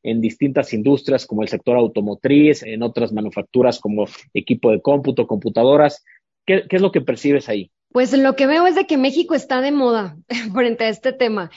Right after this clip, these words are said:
Speaker 2: Hace ratito hablábamos de este nuevo despertar de China y, bueno, pues comentábamos que cuando supere el tema de los nuevos contagios de covid y las afectaciones de las cadenas de suministro, pues se va a topar con esta nueva realidad que de alguna manera se llama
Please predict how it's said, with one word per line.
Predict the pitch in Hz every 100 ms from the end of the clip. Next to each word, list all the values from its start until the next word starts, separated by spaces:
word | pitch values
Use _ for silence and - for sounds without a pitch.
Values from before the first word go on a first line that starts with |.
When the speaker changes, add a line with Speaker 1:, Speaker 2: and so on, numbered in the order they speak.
| - - _ _
Speaker 2:
Hace | 214 233 285
ratito | 285 233 - 240
hablábamos | 233 240 240 247 220
de | 214
este | 202 233 -
nuevo | 220 226 220 240
despertar | 247 202 190 202 202
de | 214
China | - 202 185 190 233
y, | 185 180
bueno, | 175 170
pues | 151
comentábamos | - 175 170 185 190 196 202
que | 190
cuando | 180 180 170 165
supere | 202 180 214 208
el | 208
tema | 208 202
de | 202
los | 190
nuevos | 190 190
contagios | - 185 180 180 196
de | 185
covid | 180 202 196 208 - _ - - _
y | 208 208 208
las | 196 196 196
afectaciones | 208 190 202 208 202 214
de | 202
las | 196 190
cadenas | 190 185 196
de | 202
suministro, | 208 214 240 247 294
pues | 349 277
se |
va | 220 208
a | 214
topar | 254 233 208 247
con | 254
esta | 226 233 226
nueva | 220 226
realidad | 240 208 196 190 208
que | - 214
de | 196
alguna | 190 202
manera | 220 196 196 202 175 -
se | - 220
llama | 208 208 214